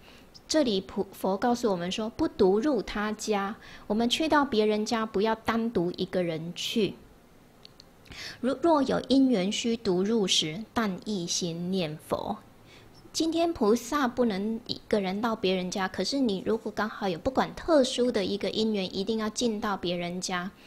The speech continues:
你就要一心念佛。念佛就是把佛放在自己的心当中，这里的念佛不见得是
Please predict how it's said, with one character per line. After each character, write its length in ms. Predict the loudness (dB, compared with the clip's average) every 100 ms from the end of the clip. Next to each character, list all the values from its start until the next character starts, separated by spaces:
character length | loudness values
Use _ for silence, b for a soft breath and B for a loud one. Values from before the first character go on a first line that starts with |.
| B B B
你 160 | -6 -4
就 140 | -4
要 140 | -4 -2
一 160 | -2
心 300 | -2 -2 -2
念 220 | -2 -4 -6
佛。 280 | -6 -6 -10 B B B
念 280 | 0 2 2
佛 200 | 2 0
就 140 | 2 0
是 160 | 0
把 240 | 0 0 -2
佛 560 | -8 2 4 6 4
放 360 | 0 0 2 0
在 260 | 0 -2
自 200 | -2 -4
己 160 | -4 -4
的 140 | -8
心 320 | -6 -4 -4 -2
当 260 | -4 -4
中， 360 | -4 -4 -4 -8 -12 0
这 140 | 2
里 80 | 2
的 120 | 0
念 220 | 0 0 0
佛 200 | 0 0
不 160 | -2
见 240 | -2 -2 0
得 160 | -2
是 180 | -2